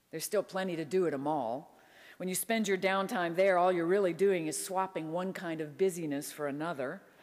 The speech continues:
with all the same distraction, noise, and hustle.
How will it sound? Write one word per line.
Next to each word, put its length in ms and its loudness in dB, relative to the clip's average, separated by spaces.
with 100 2
all 200 6
the 100 -2
same 400 -2
distraction, 1000 -6
noise, 600 -2
and 140 -6
hustle. 540 -8